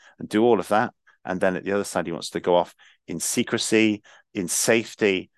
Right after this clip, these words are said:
and follow another path where he is still his true self. It, it, but he, the two things in the Victorian world that he's in cannot coexist together. They have to be separated.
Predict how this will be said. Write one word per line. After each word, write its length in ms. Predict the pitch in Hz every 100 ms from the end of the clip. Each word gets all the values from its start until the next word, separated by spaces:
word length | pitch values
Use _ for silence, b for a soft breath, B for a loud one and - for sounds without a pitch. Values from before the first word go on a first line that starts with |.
| _ _
and 100 | 95
follow 340 | - 92 90
another 280 | 82 92 87
path 400 | - 90 65 - _ B -
where 460 | 95 117 104 95 110 _
he 260 | - 113 110
is 120 | 104
still 480 | - - 135 123 104
his 280 | 98 110 -
true 240 | - 110
self. 560 | 98 127 87 - - _ _ _ _ _ _ _
It, 160 | - -
it, 160 | 113 104
but 140 | 107
he, 160 | - -
the 180 | 104 104
two 340 | - 147 135
things 560 | - 143 120 90 - - _ _
in 120 | 107
the 80 | 90
Victorian 500 | - - 139 123 107
world 160 | 104 92
that 120 | -
he's 300 | 107 120 90
in 240 | 65 67 - _ -
cannot 460 | - 120 120 -
coexist 640 | - 104 95 92 - 90 -
together. 380 | 87 98 82 71 B B
They 80 | 87
have 320 | - 123 123
to 100 | -
be 100 | 110
separated. 640 | - 113 - 87 73 -